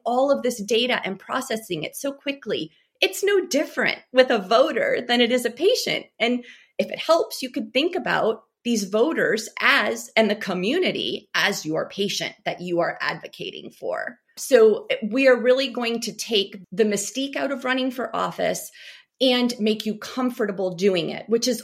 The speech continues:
also why we're looking at those down ballot races. School board meetings are held in the evenings,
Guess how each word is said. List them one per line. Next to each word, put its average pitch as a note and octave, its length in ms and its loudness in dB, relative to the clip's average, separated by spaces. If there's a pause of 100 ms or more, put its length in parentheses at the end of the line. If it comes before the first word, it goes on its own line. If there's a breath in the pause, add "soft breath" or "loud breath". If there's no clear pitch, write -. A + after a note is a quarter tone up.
also C#4+ 400 2
why F#3 420 0
we're F#3+ 180 -2
looking F3 520 0
at D#3 320 -2
those F3+ 220 0
down E3 300 -4
ballot F3 340 -2
races. A#3+ 580 -4 (360 loud breath)
School B3 400 0
board C4+ 240 2
meetings C4+ 360 0
are A3 120 2
held G#3 260 -2
in A3+ 120 0
the A#3 140 -6
evenings, A#3+ 600 -6